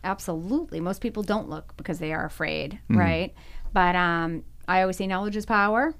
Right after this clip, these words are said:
Speaker 1: right?
Speaker 2: <laughs>
Speaker 1: So, you know, but that is one of the things we do, we do a deep dive. Um, and, you know, when you reach out to us, even if you're not ready to buy for a year or two, it's, it's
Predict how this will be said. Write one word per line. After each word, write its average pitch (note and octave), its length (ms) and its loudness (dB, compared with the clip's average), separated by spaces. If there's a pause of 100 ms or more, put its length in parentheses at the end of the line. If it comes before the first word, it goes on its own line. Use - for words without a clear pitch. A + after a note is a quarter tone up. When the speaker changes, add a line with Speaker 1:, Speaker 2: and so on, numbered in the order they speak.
Speaker 1:
right? G#3 440 4 (140)
Speaker 2:
<laughs> - 100 -20
Speaker 1:
So, A3 720 6
you B3 180 4
know, A3 100 4
but A3 140 4
that A#3 180 8
is A3 140 2
one G#3+ 140 2
of G3 80 0
the F#3+ 100 -2
things F#3+ 260 -2
we F#3+ 100 -2
do, F#3 200 -4
we F#3 100 -2
do F3+ 160 2
a - 20 2
deep F3 220 -4
dive. F#3+ 320 4
Um, E3 460 -4 (600)
and, F#3+ 460 0 (140)
you G#3 160 6
know, F3+ 160 2
when F#3+ 240 0
you F3+ 180 -2
reach F#3 300 -2
out G#3 180 4
to F#3 140 -2
us, E3+ 240 -4
even F#3 180 -2
if F3+ 100 -4
you're F#3+ 100 -2
not E3+ 120 -2
ready F3+ 180 -2
to E3+ 60 -4
buy E3+ 160 2
for F3 160 -2
a E3 40 -2
year E3 200 -4
or E3 40 -8
two, E3+ 420 -4
it's, E3+ 160 -8
it's F#3 240 -10